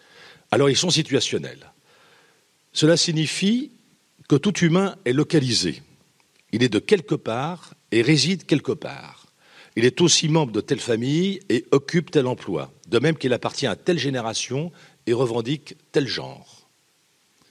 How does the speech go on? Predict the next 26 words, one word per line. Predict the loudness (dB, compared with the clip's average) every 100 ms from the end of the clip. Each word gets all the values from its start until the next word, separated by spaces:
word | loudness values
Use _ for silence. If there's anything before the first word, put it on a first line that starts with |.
| _ _ _ _ _ _ _
Ce | -12 -8
sont | -4 -2
nos | -2
situations, | -4 -2 -2 -2 -2 -4
si | -8
vous | -10
voulez, | -8
chacun | -8 -8
d'entre | -8 -4 -4
nous | -2 -2 -4 -20 _
se | -6
présente | -6 -2 0 0 -2
ainsi. | -4 -2 -4 -8 -20 _ _ _ _ _ _ _ _ _ _ _
Parfois | -8 -2 0
avec | 0 -2
des | -6
hésitations, | -6 -6 -2 -2 0 -2
parfois | -4 -8 -4
avec | -4 -4
des | -4
changements | -4 -2 0 -2
au |
cours | -2 -4
de | -2
sa | 0
vie. | 0 -2